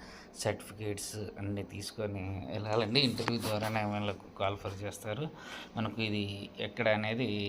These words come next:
తెలిసిందే మీకు. నలంద కాంప్లెక్స్, ఎలక్ట్ర-, ఈసీఐఎల్, టీఐఐ ఎఫ్ఆర్ రోడ్డు, ఈసీఐఎల్ పోస్ట్ హైదరాబాదు. ఏ, ఏ రోజు అంటే గుర్తుపెట్టుకోండి, పన్నెండు ఆరు రెండు వేల ఇరవై ఐదు అండి, థర్స్‌డే తొమ్మిది గంటల నుంచి అనమాట. ఏ విధంగా సెలెక్ట్ చేస్తారనేది కూడా వీళ్ళు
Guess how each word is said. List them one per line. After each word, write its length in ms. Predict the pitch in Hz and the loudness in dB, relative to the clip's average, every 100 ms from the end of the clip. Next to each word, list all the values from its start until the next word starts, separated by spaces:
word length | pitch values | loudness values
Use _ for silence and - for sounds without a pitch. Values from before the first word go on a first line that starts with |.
| 101 - | -2 0
తెలిసిందే 480 | 104 104 110 104 107 | 0 0 -2 0 0
మీకు. 440 | 107 101 127 104 | 0 0 0 0
నలంద 360 | 104 107 110 110 | 0 0 2 2
కాంప్లెక్స్, 560 | 110 107 98 104 - | 2 2 0 -4 0
ఎలక్ట్ర-, 460 | 120 110 104 104 - | 0 2 0 -2 -4
ఈసీఐఎల్, 600 | 107 104 110 104 107 135 - | -4 -2 0 2 0 -2 -2
టీఐఐ 420 | 104 107 107 107 101 | 0 2 2 2 0
ఎఫ్ఆర్ 440 | 85 - 110 107 | -2 0 2 2
రోడ్డు, 220 | 107 104 | 0 -2
ఈసీఐఎల్ 560 | - 101 - 104 107 92 - | -2 -4 -2 0 0 -2 -4
పోస్ట్ 200 | 101 131 | -4 0
హైదరాబాదు. 680 | 95 92 95 98 101 101 156 - - - - | 2 2 0 -2 -2 -2 -6 -10 -12 -14 4
ఏ, 120 | 110 127 127 - 120 | 8 10 10 6 4
ఏ 60 | 127 | 6
రోజు 260 | 123 113 | 6 6
అంటే 180 | 117 110 | 4 4
గుర్తుపెట్టుకోండి, 680 | 110 113 107 - 113 113 117 | 0 -2 -2 -4 -4 0 0
పన్నెండు 440 | 123 101 110 110 | 2 2 2 2
ఆరు 220 | 107 104 113 | 4 4 4
రెండు 240 | 104 104 | 2 2
వేల 160 | 104 104 | 2 2
ఇరవై 260 | 101 98 | 2 0
ఐదు 260 | 101 101 107 | 0 0 0
అండి, 200 | 101 95 | 0 0
థర్స్‌డే 460 | 104 101 - - 98 - | 2 2 2 2 0 0
తొమ్మిది 320 | 101 98 98 | -2 0 0
గంటల 220 | 101 98 | 0 0
నుంచి 240 | 98 95 120 | -2 -2 -2
అనమాట. 320 | 101 92 87 90 - - - - 107 | -2 -2 -2 -6 -8 -12 -14 -6 4
ఏ 140 | 110 | 4
విధంగా 280 | 107 120 113 | 6 6 6
సెలెక్ట్ 420 | - 104 104 - | 4 2 2 0
చేస్తారనేది 600 | 101 - 101 104 104 110 | -2 2 0 2 0 0
కూడా 180 | 131 139 | 2 4
వీళ్ళు 320 | 113 110 110 | 2 0 0